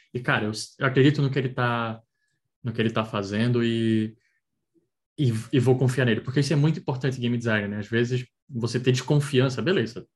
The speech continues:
eu acho que tem, tem vários, vários pontos, mas ter desconfiança do,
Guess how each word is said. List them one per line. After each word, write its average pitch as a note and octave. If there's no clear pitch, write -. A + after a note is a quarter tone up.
eu A#2
acho A#2+
que -
tem, A#2
tem G#2+
vários, G#2
vários G2+
pontos, G#2+
mas A2
ter B2+
desconfiança A#2
do, B2